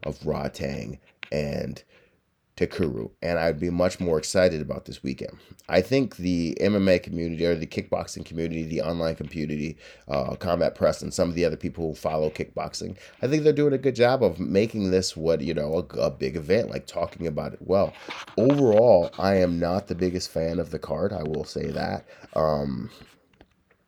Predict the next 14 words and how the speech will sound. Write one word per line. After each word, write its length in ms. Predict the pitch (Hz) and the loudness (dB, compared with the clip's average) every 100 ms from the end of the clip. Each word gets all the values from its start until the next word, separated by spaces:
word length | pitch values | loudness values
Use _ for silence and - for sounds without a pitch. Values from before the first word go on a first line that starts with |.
| _ - - _ - | _ -20 -20 _ -2
it's, 420 | 85 85 80 - | 0 0 -4 0
uh, 520 | 85 78 73 71 76 - - - _ - _ _ _ _ _ _ _ _ _ _ _ _ _ _ | 4 6 4 0 -6 -10 -18 -20 _ -20 _ _ _ _ _ _ _ _ _ _ _ _ _ _
Nikki 280 | 92 107 98 | 0 0 2
Hoxton 640 | 92 92 - 92 92 90 87 | 4 4 2 -2 2 2 2
and, 400 | 80 87 82 76 | 2 2 2 2
uh, 320 | 73 71 - - | 0 -2 -6 -6
Akiyama, 560 | 85 - 87 87 90 85 | -8 -2 0 2 0 -2
they're 120 | 78 | -4
doing, 300 | 76 78 76 | -2 -2 -2
like, 160 | 76 71 | -4 -4
a 60 | |
mixed 320 | 80 113 - | -2 -2 -2
rules 260 | 127 123 117 | 0 0 -2
fight. 400 | - 123 120 | 4 6 6